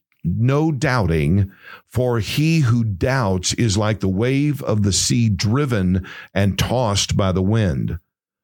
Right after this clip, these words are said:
For let not the man suppose that he will receive anything from the Lord. So again, the person who wavers, the person who doubts God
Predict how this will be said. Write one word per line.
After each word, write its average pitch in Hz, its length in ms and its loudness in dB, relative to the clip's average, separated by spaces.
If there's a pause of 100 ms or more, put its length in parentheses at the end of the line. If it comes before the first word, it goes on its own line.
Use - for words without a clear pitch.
(380)
For 127 200 0
let 139 240 0
not 143 400 -2
the 120 80 -2
man 117 720 0
suppose 110 1080 -2 (380)
that 110 220 0
he 120 260 0
will 127 300 0
receive 117 720 0 (140)
anything 117 640 0
from 110 240 0
the 104 100 2
Lord. 104 600 -2 (400)
So 120 340 0
again, 107 640 -2 (240)
the 104 100 0
person 135 540 0
who 117 420 0 (260)
wavers, 95 840 -2 (320)
the - 80 -2
person 135 540 0
who 117 180 4
doubts 120 480 -2
God 90 680 0